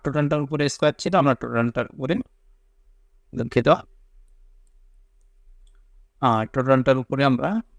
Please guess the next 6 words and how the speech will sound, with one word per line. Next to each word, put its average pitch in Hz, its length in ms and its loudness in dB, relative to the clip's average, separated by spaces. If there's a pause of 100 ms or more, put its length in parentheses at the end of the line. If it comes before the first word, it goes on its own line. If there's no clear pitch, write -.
(140)
স্কয়ার - 340 -4
দিব। - 240 -20 (2500)
এখন 196 320 4 (360)
আমরা 143 360 6 (640)
এই 147 80 4
পর্যন্ত 135 540 2